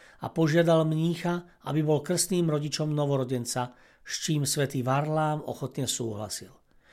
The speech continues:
Bolo to v roku tisíc sto deväťdesiat. Mních, ktorý mal dar jasnovidectva,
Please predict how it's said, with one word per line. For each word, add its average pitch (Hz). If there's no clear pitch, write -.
Bolo 127
to 127
v 117
roku -
tisíc 143
sto 120
deväťdesiat. 104
Mních, 131
ktorý 151
mal 139
dar 139
jasnovidectva, 143